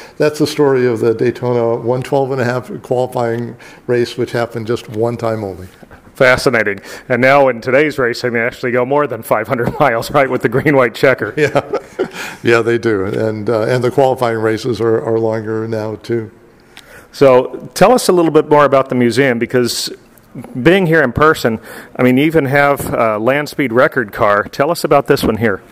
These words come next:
Speaker 1: You know, the motor, like we talked about, the Motorsports Hall of Fame is the Hall of Fame of all of motorsports. Uh, we honor everything, uh, with an engine in it. Uh, cars, planes. You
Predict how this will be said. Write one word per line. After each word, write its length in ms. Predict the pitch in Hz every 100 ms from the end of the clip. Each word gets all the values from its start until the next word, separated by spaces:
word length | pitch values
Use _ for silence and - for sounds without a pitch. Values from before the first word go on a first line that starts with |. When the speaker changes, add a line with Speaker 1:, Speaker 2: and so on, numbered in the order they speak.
| -
Speaker 1:
You 120 | 202
know, 140 | 202 196
the 140 | 185
motor, 340 | 202 202 202 185
like 220 | 180 175
we 80 | 175
talked 340 | 156 151 151
about, 220 | 139 139
the 40 | 139
Motorsports 460 | 147 139 151 139
Hall 220 | 135 135
of 80 | 127
Fame 320 | - 127 127
is 180 | 120 113
the 460 | 123 120 120 127 -
Hall 200 | 120 123
of 60 | 113
Fame 200 | 127 120
of 160 | 120
all 280 | 123 120 123
of 80 | 113
motorsports. 800 | 113 107 107 - - 107 104 -
Uh, 160 | 117
we 200 | 110 117
honor 280 | 117 117 120
everything, 840 | 139 131 127 127 123 127 117 113 110 - - - -
uh, 520 | 117 110 113 113 110
with 280 | 110 117 117
an 80 | 113
engine 360 | 113 110 107
in 120 | 104 98
it. 260 | 98 -
Uh, 160 | - 104
cars, 440 | - 120 120 117
planes. 520 | - - 120 117 113 107
You 200 | 110